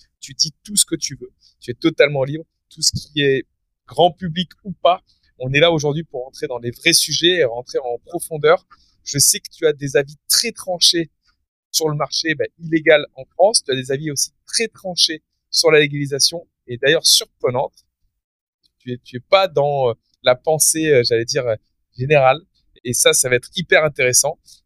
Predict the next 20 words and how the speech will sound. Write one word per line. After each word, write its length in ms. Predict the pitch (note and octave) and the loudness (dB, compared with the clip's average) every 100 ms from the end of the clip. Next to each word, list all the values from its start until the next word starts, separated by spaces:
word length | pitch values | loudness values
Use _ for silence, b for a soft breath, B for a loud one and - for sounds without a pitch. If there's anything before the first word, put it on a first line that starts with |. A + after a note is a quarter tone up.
| - | 0
Et 260 | C3+ D#3 C#3+ - | 2 4 2 0
avant, 300 | C3 D3+ D#3+ | -2 0 0
bah, 100 | A#2+ | 0
d'attaquer 380 | B2 B2+ - | 0 -2 -10
le 80 | B2 | -8
sujet 480 | - - B2+ C#3+ D#3+ _ _ _ _ | -8 -4 0 0 0 _ _ _ _
qui 100 | - - | -8 2
va 60 | |
être, 200 | A#2+ - G2+ | 2 2 -10
euh, 220 | F#2+ F2 | -10 _
ta 100 | - | -12
vision 220 | A2+ A#2+ | -10 -10
sur 100 | A#2 | -14
le 40 | A2 | -14
marché 200 | G#2+ - | -16 -18
français, 380 | - - D#3+ D#3 | -12 -8 0 6
la, 180 | A#2+ A2 | 6 6
le 120 | B2 | 0
Canada, 720 | - A#2+ A#2+ C3+ C#3+ D#3 C3+ | -2 0 2 6 8 6 4
la, 220 | B2 A#2+ | 2 2